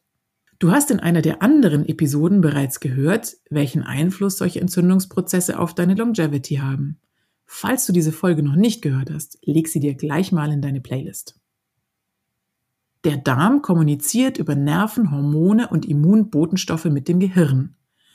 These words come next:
Man spricht hier von der Darm-Hirn-Achse.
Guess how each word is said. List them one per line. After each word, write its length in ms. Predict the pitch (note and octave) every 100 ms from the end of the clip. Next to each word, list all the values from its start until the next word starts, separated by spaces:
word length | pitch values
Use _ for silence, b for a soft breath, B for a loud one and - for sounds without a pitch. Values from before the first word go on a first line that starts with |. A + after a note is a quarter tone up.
| _
Man 140 | - D3+
spricht 440 | - F#3+ C#4 -
hier 180 | - G#3+
von 200 | G#3 E3+
der 100 | D#3
Darm-Hirn-Achse. 1400 | - C#3+ E3+ F#3 D#3+ - F#3 G3 F3+ - B2+ - E3 D#3